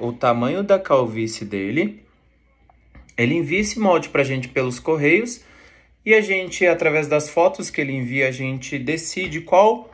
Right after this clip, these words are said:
vai ser a cor, o corte, enfim. Esse meu cliente, ele me pediu pra eu falar com um barbeiro dele.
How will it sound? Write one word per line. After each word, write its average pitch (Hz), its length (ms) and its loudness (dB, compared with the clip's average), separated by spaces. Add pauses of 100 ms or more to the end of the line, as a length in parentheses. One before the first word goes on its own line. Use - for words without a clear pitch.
(200)
vai 151 220 4
ser 151 580 -2
a 135 140 -2
cor, 180 720 2 (500)
o - 120 -14
corte, 160 920 0 (340)
enfim. 127 540 -6 (840)
Esse 240 280 2
meu 202 220 4
cliente, 127 800 -2 (360)
ele 160 260 2
me 151 140 0
pediu 117 720 -4 (640)
pra 110 1120 0 (2000)
eu 131 140 -2
falar 147 560 2
com 156 600 -4
um 139 320 -6
barbeiro 143 500 2
dele. 139 420 -4